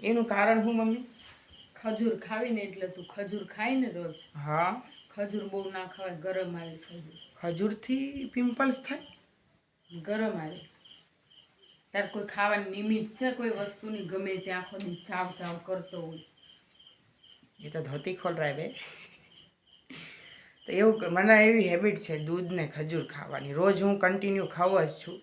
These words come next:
Speaker 1: દિવસમાં ના ખાઉં, રાતે એક ટાઈમ ખાઉં. પણ ચંદ્રિકા માસી કે ઈ, ઈ, ઈ ચંદ્રિકા માસી કહેતા કે ગરમ આવ્યું અને ઈ ખાવીથી રોજ ના ખાવી, બે બે ત્રણ ત્રણ એક દિવસમાં ખાતો સારી લાગે.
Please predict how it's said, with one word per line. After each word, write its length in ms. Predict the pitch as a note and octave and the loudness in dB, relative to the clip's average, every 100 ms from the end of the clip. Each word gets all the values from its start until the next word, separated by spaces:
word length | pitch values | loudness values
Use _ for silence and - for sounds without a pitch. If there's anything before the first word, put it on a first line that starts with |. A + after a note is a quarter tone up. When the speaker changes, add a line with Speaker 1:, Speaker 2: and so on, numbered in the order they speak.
| - - - | -16 -12 2
Speaker 1:
દિવસમાં 440 | A#3 C4 B3+ C4 | 10 10 12 12
ના 120 | B3+ | 12
ખાઉં, 120 | G#3 F3+ | 10 10
રાતે 280 | F#3+ - | 10 10
એક 220 | G#3 G#3 G3+ | 6 6 4
ટાઈમ 320 | F#3+ F3 D#3 | 6 6 4
ખાઉં. 200 | D#3 D#3+ | -4 -4
પણ 120 | E3+ | -2
ચંદ્રિકા 440 | F3+ F3+ F#3+ G3 | -2 0 2 2
માસી 240 | F#3+ F#3 F#3+ | 2 0 0
કે 240 | F#3+ F3+ | 0 2
ઈ, 240 | F#3 F#3 F3+ | 2 -2 -2
ઈ, 300 | F#3 E3+ G3 | -4 -2 -2
ઈ 140 | - | -2
ચંદ્રિકા 400 | - F#3 G3 G3+ | -2 -2 0 2
માસી 320 | G3+ G3+ G3 | 2 2 -2
કહેતા 260 | F3+ E3 E3 - - - - - | -2 -2 -4 -14 -20 -20 -8 0
કે 260 | D#3+ D#3 | 2 0
ગરમ 440 | D#3+ D#3+ F3+ F3+ E3 | -2 2 4 4 2
આવ્યું 300 | D#3+ A#3 - - - - | 2 0 -4 -14 -20 -6
અને 360 | E3+ E3+ E3 E3 | -2 0 0 0
ઈ 220 | F3 E3+ | -4 -6
ખાવીથી 580 | E3+ F3 G3 G3 F#3+ E3+ | 2 6 8 6 2 4
રોજ 280 | G3+ G3 | 6 8
ના 140 | G#3 G3+ | 8 6
ખાવી, 360 | G3 F3 E3 | 6 2 2
બે 140 | E3 F3+ | 2 2
બે 140 | F3+ | 2
ત્રણ 240 | F3+ F#3 F#3 | 4 2 4
ત્રણ 200 | F3+ F3 | 2 2
એક 180 | F3 | -2
દિવસમાં 360 | F3 F3+ F3 D#3 | -2 -4 -4 -6
ખાતો 300 | E3+ F3+ E3 | 0 0 0
સારી 260 | D#3 E3+ D#3+ | -2 0 0
લાગે. 340 | D3 - | -4 -8